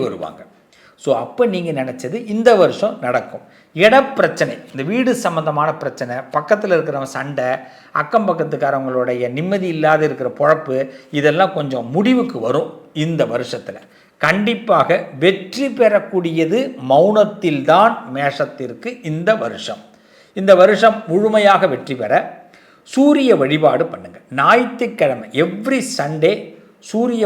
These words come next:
பகவானை வழிபாடு பண்ணுங்க. உங்க பக்கத்துல இருக்கிற சிவாலயத்துல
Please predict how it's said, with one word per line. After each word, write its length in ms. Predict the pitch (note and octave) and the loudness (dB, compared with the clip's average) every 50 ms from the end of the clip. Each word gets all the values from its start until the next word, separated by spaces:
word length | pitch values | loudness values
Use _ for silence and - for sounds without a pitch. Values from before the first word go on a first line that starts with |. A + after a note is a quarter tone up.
| F3+ D#3+ | 0 -2
பகவானை 460 | C#3 - D3 D3+ D3 C3 B2 C3 F3 - - - | -2 -2 -2 -2 -2 -4 -4 -4 -6 -6 -6 -4
வழிபாடு 400 | B2 B2+ D3 D3 C#3+ C#3 C3+ A#2 A#2 | -4 -2 0 4 4 4 4 2 -2
பண்ணுங்க. 260 | A#2 A2+ A2 A2 C#3 F#3+ C4 - F#3+ | -6 -10 -8 -8 -8 -8 -6 -6 -6
உங்க 140 | F3+ F3+ E3 D#3 - | -6 -4 -4 -4 -4
பக்கத்துல 480 | D3+ C#3 - - F#3 F#3 - F3+ D#3 C#3 | -6 -6 -2 -2 -2 -2 -2 -2 0 0
இருக்கிற 240 | B2+ B2+ B2+ E3 E3+ F3+ E3 - | -2 -2 -4 -8 -8 -8 -10 -10
சிவாலயத்துல 720 | D3+ D3 E3 E3 E3+ E3 D#3 C#3 C3 B2 B2 - C3+ C#3+ | -6 -2 0 0 2 2 0 0 -2 -6 -6 -4 0 2